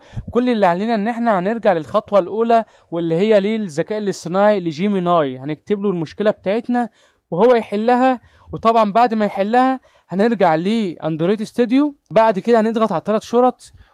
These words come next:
ونيو ونيو بروجكت، تمام؟ وبعد كده نو اكتيفيتي ونيكست،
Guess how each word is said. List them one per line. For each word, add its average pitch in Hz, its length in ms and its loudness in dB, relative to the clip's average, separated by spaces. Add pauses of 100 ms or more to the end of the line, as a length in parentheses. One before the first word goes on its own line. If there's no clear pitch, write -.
ونيو 214 440 0 (320)
ونيو 180 240 2
بروجكت، 226 680 -2 (140)
تمام؟ 220 400 0 (340)
وبعد 208 380 2
كده 208 240 0
نو 214 220 2
اكتيفيتي 240 680 -2 (280)
ونيكست، 214 560 -4